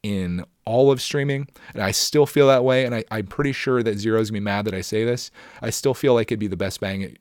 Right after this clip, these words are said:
for your buck at fifteen dollars. And maybe even at twenty dollars, because they got Marvel, they got Star Wars. You didn't hear that from me, though.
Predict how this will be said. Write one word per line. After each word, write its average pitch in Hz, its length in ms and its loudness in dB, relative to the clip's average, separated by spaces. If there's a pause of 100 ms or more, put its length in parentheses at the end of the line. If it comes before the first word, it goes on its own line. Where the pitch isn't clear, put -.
(160)
for - 140 -6
your 92 100 -4
buck 90 240 -6
at - 80 -14
fifteen 95 380 -10
dollars. 69 480 -12 (580)
And 85 320 -6
maybe 95 200 -2
even 92 180 -2
at 85 100 -8
twenty 85 240 -8
dollars, 67 540 -12
because 98 240 -12
they 87 80 -10
got 87 160 -8
Marvel, 87 300 -10
they 85 80 -14
got 78 180 -14
Star 82 220 -12
Wars. 85 260 -12 (140)
You 127 100 -2
didn't 143 140 -2
hear 147 120 4
that 123 140 2
from 120 140 -6
me, 117 120 -2
though. 92 240 -4